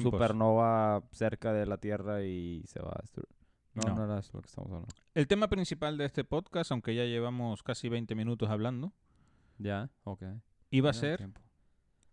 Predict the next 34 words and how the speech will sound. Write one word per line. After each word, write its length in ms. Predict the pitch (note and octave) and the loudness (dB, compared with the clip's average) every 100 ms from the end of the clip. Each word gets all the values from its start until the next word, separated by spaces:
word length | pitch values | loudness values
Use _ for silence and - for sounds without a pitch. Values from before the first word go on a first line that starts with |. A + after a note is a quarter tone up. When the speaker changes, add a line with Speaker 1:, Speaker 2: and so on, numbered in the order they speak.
| _ _ | _ _
Speaker 1:
Halloween. 540 | - A3 G3 G#2 F2 F2+ _ _ _ _ _ _ _ _ _ - | 4 6 8 4 0 -8 _ _ _ _ _ _ _ _ _ 6
Speaker 2:
Oh, 520 | A2+ C3+ D3 D3 C3+ | 10 12 12 12 12
ya 220 | A#2 A2 | 10 8
sé, 260 | A#2 A#2 B2+ | 6 4 4
porque 240 | B2 A2 | 0 4
hoy 140 | A2+ | 4
es 80 | A#2+ | 4
Halloween. 480 | A2 A2+ C3 B2+ G#2 - | 2 2 4 2 -2 -6
Felicidades 600 | - G2+ G2+ G#2 A2 A2+ | -4 -2 0 0 0 0
a 60 | A#2 | -2
todos 280 | - A2+ A2 | 2 2 4
los, 360 | A2 G2 - | 2 -2 -6
eh, 240 | - F2+ - - - - _ - - | -6 -4 -6 -8 -16 -20 _ -20 -4
Speaker 1:
<laughs> 240 | F3 - B2+ | -2 0 8
Speaker 2:
no, 220 | C3 A2+ | 10 12
hoy 100 | A2+ | 10
no 100 | A#2+ | 6
es 40 | A2+ | 4
Halloween 360 | A#2 A2 G#2 | 4 6 4
porque 200 | F2+ F2+ | 2 -4
no 120 | G#2+ | -4
sabemos 380 | G#2 G#2 G2+ G2+ | -2 -2 -2 -6
cuándo. 520 | - G#2 G2+ F#2+ F2+ - | -6 -4 -4 -4 -6 -6
Speaker 1:
Cuándo 260 | C3 B2+ A#2+ | -4 -2 -2
se 140 | C3 | 0
va 100 | B2+ | 0
a 40 | A#2 | 0
subir, 240 | C3+ E3+ | -2 0
pero 160 | D3+ C3 | 2 2
vamos 180 | C#3+ | 2
a 40 | D#3 | 2
intentar 380 | D#3 D3 D3+ D3 | 2 0 0 -2
que 120 | D#3 | -2
sea 840 | - D3 C#3 B2+ A2+ G2+ F#2+ F#2 | 0 2 4 4 2 0 -2 -4